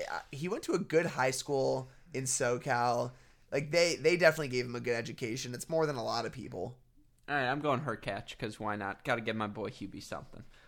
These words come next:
Speaker 2: Um,
Speaker 1: Okay,
Speaker 2: I just
Speaker 1: sure.
Speaker 2: wanted to mention. All right, now comes the real fun. You, Max Rothman,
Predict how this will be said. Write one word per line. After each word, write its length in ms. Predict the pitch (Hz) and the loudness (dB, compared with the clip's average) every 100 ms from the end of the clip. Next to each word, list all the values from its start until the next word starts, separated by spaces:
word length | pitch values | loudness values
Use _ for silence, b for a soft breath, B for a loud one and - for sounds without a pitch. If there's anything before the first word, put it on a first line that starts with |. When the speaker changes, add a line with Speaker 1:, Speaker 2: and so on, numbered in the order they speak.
| b - | b -20
Speaker 2:
Um, 280 | 80 82 73 | -16 -12 -8
Speaker 1:
Okay, 220 | 82 - | -8 -8
Speaker 2:
I 20 | - | -6
just 140 | 98 | -6
Speaker 1:
sure. 160 | - 92 | -4 -4
Speaker 2:
wanted 180 | 90 90 | -6 -6
to 60 | |
mention. 280 | 87 - 92 - | -10 -12 -6 6
All 100 | 139 | 8
right, 220 | 117 98 | 8 4
now 340 | 120 131 131 | 0 4 4
comes 360 | 127 135 117 120 | 2 -2 -6 -6
the 140 | 107 | -8
real 260 | 104 98 90 | -6 -8 -10
fun. 380 | - 71 57 - b b b b - | -12 -14 -14 -18 b b b b -14
You, 560 | - 120 117 104 95 - - | -6 -2 0 -2 -6 -10 -8
Max 360 | 107 104 - | -6 -4 -2
Rothman, 560 | 101 101 - 107 98 | 0 0 -2 -6 -6